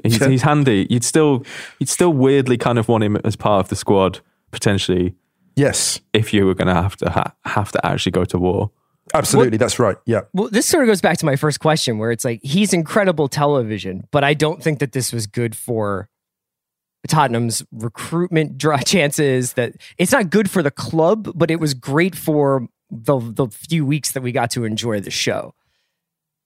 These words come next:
Speaker 2: I, I don't know. It's weird. At fir-, I thought that at first, but towards the end, I thought to myself,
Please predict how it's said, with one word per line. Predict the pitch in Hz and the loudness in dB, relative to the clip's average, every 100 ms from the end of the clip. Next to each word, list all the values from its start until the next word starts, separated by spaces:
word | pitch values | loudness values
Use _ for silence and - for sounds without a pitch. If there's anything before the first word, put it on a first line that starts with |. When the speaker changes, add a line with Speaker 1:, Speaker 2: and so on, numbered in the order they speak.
| _ _ - | _ _ 0
Speaker 2:
I, | 185 196 | 2 2
I | 160 | 2
don't | 185 | 2
know. | 175 | 2
It's | 110 | 2
weird. | 156 147 123 | 2 2 0
At | - | -4
fir-, | - 151 | 0 2
I | 131 | 4
thought | 156 165 | 2 2
that | 117 110 | 2 0
at | - | 0
first, | - 139 95 | 2 2 2
but | 110 - | -2 -2
towards | 117 156 123 | 0 2 2
the | 131 | 2
end, | |
I | 113 | 2
thought | 107 | 0
to | - | 0
myself, | 101 - 95 | 0 0 0